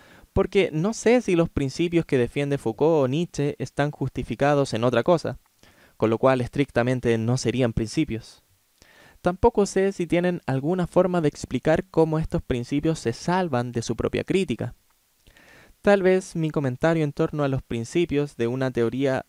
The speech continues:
es inadecuado porque yo lo estoy pensando desde algo así como un silogismo aristotélico.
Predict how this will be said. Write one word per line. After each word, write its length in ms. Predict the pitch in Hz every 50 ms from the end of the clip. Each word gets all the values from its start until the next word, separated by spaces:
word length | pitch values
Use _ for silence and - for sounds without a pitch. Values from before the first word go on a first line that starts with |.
| _
es 340 | - 113 113 113 - - - _ -
inadecuado 760 | - 113 107 104 104 107 110 - - 185 185 170 147 147 151
porque 320 | - - 165 - - 202
yo 100 | 208 226
lo 80 | 226 214
estoy 180 | - - 202
pensando 640 | 202 - 170 160 - - 180 175 165 160 165 170 170 - - - - - -
desde 240 | - 139 135 - 143
algo 220 | 147 165 170 160
así 280 | 151 - - 180 180 170
como 320 | - 151 139 139 139 135
un 160 | 143 151 151
silogismo 600 | 147 - - 151 127 123 - - 160 147 147 143
aristotélico. 840 | 135 127 123 - - 117 113 - 165 175 147 117 107 - - 113 -